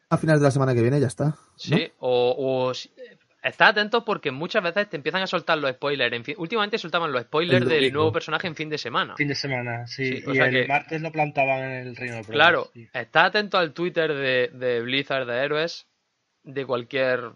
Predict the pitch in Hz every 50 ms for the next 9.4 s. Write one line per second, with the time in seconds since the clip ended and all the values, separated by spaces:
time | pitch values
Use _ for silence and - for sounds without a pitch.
0 | _ _ - - 127 123 131 131 127 123 123 120 120 117 - 117 120 117 123 120
1 | 123 127 135 156 175 - - - 139 135 - - 123 - 135 131 135 156 175 190
2 | 196 170 - 208 208 214 - - _ - - - - - - 165 151 143 139 147
3 | - 151 151 180 185 - 226 - 214 202 196 190 185 196 190 180 175 170 170 165
4 | 160 160 151 156 156 156 143 - 139 123 - 135 - 143 139 160 190 196 - 196
5 | 165 127 120 - 143 139 135 139 139 156 185 196 - - 143 143 147 139 143 131
6 | 127 127 - - 127 143 123 120 - 147 151 165 165 151 135 135 143 185 220 226
7 | - - - - - - _ _ _ _ _ _ _ _ _ - 113 120 131 139
8 | 156 165 190 175 170 160 151 143 127 - - 123 120 117 110 - 117 - 117 117
9 | 110 - 107 98 98 98 98